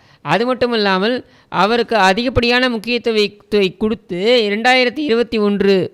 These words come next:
அ, தேர்தல் வரையில் கொண்டாடி வந்ததும் திமுக. இது மட்டுமில்ல, இதைவிட ஒருபடி மேலே சென்று, இப்பொழுது சங்கர் சொல்லக்கூடிய இந்த வாதத்தை எடுத்து பார்த்தோம் என்றால், அதாவது, ரெண்டாயிரத்தி இருபத்தி ரெண்டில் அவரை கைது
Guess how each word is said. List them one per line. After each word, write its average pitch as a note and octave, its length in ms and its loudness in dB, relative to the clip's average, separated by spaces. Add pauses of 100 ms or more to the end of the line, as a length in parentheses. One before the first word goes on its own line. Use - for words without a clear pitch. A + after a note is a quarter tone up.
அ, F3 320 2
தேர்தல் G#3+ 400 0
வரையில் G3 340 0
கொண்டாடி A3+ 500 2
வந்ததும் G#3 420 -4
திமுக. G3 400 -4 (200)
இது F#3 160 -4
மட்டுமில்ல, F#3+ 560 -2 (240)
இதைவிட A3 600 0
ஒருபடி G3+ 380 0
மேலே G3+ 320 -2
சென்று, F#3+ 440 -4
இப்பொழுது G3+ 500 -2
சங்கர் G3+ 160 -6
சொல்லக்கூடிய F#3 500 -4
இந்த F3 200 -4
வாதத்தை F3+ 480 -2
எடுத்து E3+ 240 -8
பார்த்தோம் E3 400 -2
என்றால், D3+ 360 -4
அதாவது, F#3 500 -4 (460)
ரெண்டாயிரத்தி A3+ 500 0
இருபத்தி G#3 420 -2
ரெண்டில் G3 300 -4
அவரை E3+ 280 -4
கைது F3+ 300 -2